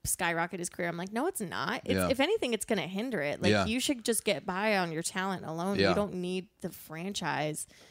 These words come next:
Speaker 1: And, like, I will say I do feel bad that people do get kind of, like, bullied for being on this show and being put in the spotlight. But I'm like, Jed, honestly, like, has everything,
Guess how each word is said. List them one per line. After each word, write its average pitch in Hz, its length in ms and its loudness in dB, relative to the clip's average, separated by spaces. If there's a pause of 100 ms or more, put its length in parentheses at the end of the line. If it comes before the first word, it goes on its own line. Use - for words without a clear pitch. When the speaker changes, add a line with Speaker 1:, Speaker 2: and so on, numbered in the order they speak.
(460)
Speaker 1:
And, 233 160 2
like, 226 260 4
I 214 80 2
will 220 220 4
say 202 240 4
I 196 80 6
do 190 200 2
feel 180 340 0
bad 160 360 0
that - 140 -2
people 185 280 -2
do 175 280 0
get 170 180 -2
kind 185 240 -4
of, 180 140 -4
like, 175 200 -2
bullied 180 440 -2 (160)
for 208 160 0
being 185 420 -4
on 185 200 -4
this 180 120 2
show 180 220 2
and 196 100 -2
being 190 160 -2
put - 200 -4
in - 40 -4
the 180 60 -4
spotlight. 208 500 -2
But 202 80 0
I'm 190 140 -2
like, 196 240 -4
Jed, 190 440 -2
honestly, 196 540 -2
like, 180 320 -4 (520)
has 226 220 0
everything, 185 540 0